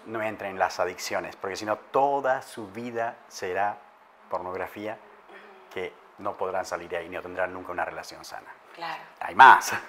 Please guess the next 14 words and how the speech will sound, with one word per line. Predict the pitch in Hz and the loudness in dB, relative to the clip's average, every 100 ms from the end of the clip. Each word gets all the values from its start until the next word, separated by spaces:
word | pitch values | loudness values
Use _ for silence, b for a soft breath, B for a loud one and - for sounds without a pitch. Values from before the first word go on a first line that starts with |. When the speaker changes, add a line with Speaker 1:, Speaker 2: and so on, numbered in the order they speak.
| - | -10
Speaker 2:
Claro. | 196 185 196 196 185 - - - | 2 6 8 6 2 -4 -12 0
Speaker 1:
Otra | 127 139 165 | 2 6 8
de | |
las | 156 | 8
cosas | 147 156 135 | 8 4 2
que | |
yo | 127 | 2
siempre | - 143 135 | 0 2 2
digo | 135 131 | 4 2
que | 123 | 2
es | 120 | 0
súper | - - - 110 101 | -2 -6 2 4 4
importante | 113 107 101 95 117 123 101 90 87 - B B B | -2 -2 0 2 6 4 4 -10 -14 -18 B B B
es | 113 120 - - | -4 -4 -4 -12